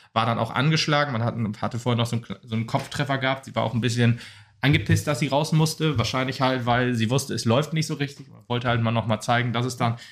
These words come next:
jetzt besser läuft. Und dann hat die diese, diese, ja, Verletzung dann so ein bisschen rausgeholt. Günnewig, äh, musste raus und dann kamen Irenburg und Andrade rein. Günnewig fand ich doch auch interessant, weil da musste man jetzt auf jeden Fall ein bisschen umstellen. Sie ist ja eigentlich eher auch die, die Sechserin, die, die Abräumerin vor der Abwehr,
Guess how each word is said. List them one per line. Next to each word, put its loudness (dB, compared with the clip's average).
jetzt 0
besser 4
läuft. 4
Und -2
dann 0
hat 0
die 2
diese, 0
diese, 0
ja, 2
Verletzung 2
dann 4
so 0
ein -2
bisschen 0
rausgeholt. 2
Günnewig, 2
äh, 2
musste 4
raus -2
und 0
dann 4
kamen 2
Irenburg 2
und -4
Andrade 2
rein. 0
Günnewig 2
fand -2
ich 0
doch 0
auch 0
interessant, 2
weil 2
da 0
musste 0
man 0
jetzt 0
auf -4
jeden 0
Fall 0
ein 2
bisschen -2
umstellen. 0
Sie -2
ist -6
ja -2
eigentlich -2
eher 0
auch -2
die, 0
die 0
Sechserin, 0
die, 2
die -6
Abräumerin 2
vor 0
der 0
Abwehr, -2